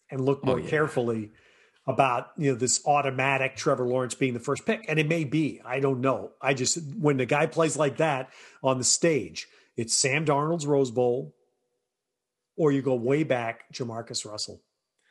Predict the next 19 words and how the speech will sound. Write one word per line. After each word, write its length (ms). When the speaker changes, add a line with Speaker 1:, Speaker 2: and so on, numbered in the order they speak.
Speaker 1:
who 120
Speaker 2:
Oh, 60
Speaker 1:
became 260
Speaker 2:
yeah. 40
Speaker 1:
the 100
Speaker 2:
Sugar 160
Speaker 1:
number 200
Speaker 2:
Bowl. 100
Speaker 1:
one 220
pick 260
in 80
the 100
entire 400
draft 320
based 280
on 260
a 80
bowl 520
game 500